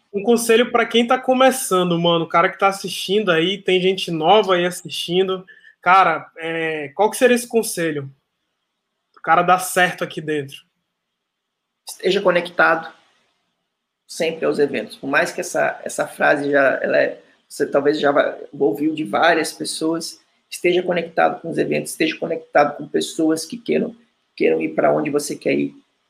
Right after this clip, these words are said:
Speaker 2: Tá? Isso é muito importante. As conexões, elas fazem de muita diferença. Nunca se isole, né? É, nesse momento de, de crise, muitas vezes a maioria das pessoas se isolam. Não se isole.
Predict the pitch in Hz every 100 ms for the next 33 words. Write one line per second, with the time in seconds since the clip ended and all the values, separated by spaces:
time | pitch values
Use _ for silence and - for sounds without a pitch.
0 | _ _ _ _ _ - - - 175 165
1 | - 160 - 71 - - - 147 - -
2 | - - - - - - 156 156 - 156
3 | 165 - - 151 151 160 170 180 175 185
4 | 147 143 - - - - _ _ - 175
5 | 185 214 240 233 - 196 151 - 147 151
6 | 165 175 - _ _ _ _ _ - 143
7 | 143 - _ _ - 151 170 190 180 170
8 | 180 175 151 151 - _ - - 151 202
9 | 190 151 180 175 156 165 160 175 190 185
10 | - 87 - 175 160 139 - 139 156 175
11 | 214 202 170 143 -